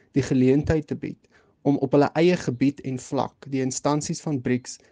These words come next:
te eien en 'n beter wêreld te skep vir almal. En ons nooi elke jong persoon uit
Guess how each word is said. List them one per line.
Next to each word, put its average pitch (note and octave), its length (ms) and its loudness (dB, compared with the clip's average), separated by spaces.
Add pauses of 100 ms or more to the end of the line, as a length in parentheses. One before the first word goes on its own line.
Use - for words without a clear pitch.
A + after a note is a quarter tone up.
(120)
te - 160 -6
eien - 400 -2 (480)
en C#3 60 4
'n C3 80 0
beter C3 340 2
wêreld B2 260 0
te C3 60 -8
skep B2 320 -6
vir - 160 -8
almal. - 300 -12 (640)
En C#3+ 80 2
ons C#3 140 0
nooi C#3+ 180 0
elke C#3+ 380 0
jong B2 240 0
persoon A#2+ 420 -4
uit A#2 240 -6